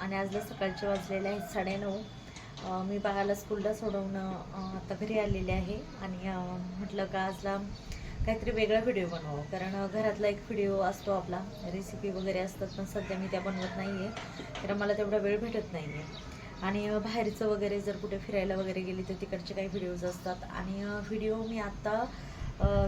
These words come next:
चार-पाचच दिवसापूर्वी चालू केलेत, हे तुम्हालाही सर्वांना माहीत आहे. आजला मी वेगळा विषय घेऊन आलेले आहे आणि आपल्याला वेगळ्या विषयावर आज बोलायचं आहे. अ, कारण, अ, विषय असा आहे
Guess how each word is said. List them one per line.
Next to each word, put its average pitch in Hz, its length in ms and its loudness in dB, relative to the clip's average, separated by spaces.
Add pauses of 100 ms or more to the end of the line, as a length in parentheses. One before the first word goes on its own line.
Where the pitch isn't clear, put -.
चार-पाचच 226 560 2
दिवसापूर्वी 220 520 0
चालू 202 260 0
केलेत, 202 300 0
हे 220 80 0
तुम्हालाही 208 400 0
सर्वांना 202 360 2
माहीत 185 260 0
आहे. 156 100 -2 (1400)
आजला 208 300 2
मी 233 180 -2
वेगळा 220 300 4
विषय 220 280 -2
घेऊन 214 200 2
आलेले 196 320 0
आहे 196 240 0
आणि 185 240 -4
आपल्याला 185 300 -2
वेगळ्या 190 300 0
विषयावर 196 420 -2
आज 185 160 -4
बोलायचं 175 420 -2
आहे. 185 200 0 (800)
अ, 190 440 2
कारण, 220 260 4
अ, 240 240 0
विषय - 280 0
असा 233 320 -2
आहे 226 300 0